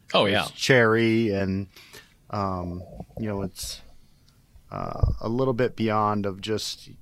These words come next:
Speaker 2: you know, uh, touch-up pins and stain matching. Um, but it's not, I mean, it's structurally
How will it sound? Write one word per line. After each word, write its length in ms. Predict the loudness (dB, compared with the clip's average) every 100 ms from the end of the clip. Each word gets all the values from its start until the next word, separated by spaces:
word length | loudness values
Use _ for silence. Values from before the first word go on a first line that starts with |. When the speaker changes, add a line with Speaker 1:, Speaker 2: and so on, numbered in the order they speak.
| -20 -20 -20 -14
Speaker 2:
you 120 | -10
know, 220 | -8 -10 -14 _ -20 -20 -20 -20 -20 -20 _ -8
uh, 280 | -6 -6 -4
touch-up 440 | 0 0 0 -4 -2
pins 560 | -2 0 0 -2 -4
and 320 | -6 -6 -8
stain 360 | -8 -4 -4 -2
matching. 580 | -4 -6 -6 -8 -8 -10 -14 -20 -20 -16 -14 -10
Um, 380 | -6 -4 -6 -8
but 120 | -8
it's 160 | -8 -2
not, 480 | 2 4 4 2 -8 _ _ _ -10
I 40 |
mean, 120 | -6 -4
it's 80 |
structurally 680 | -2 0 0 0 0 0 -2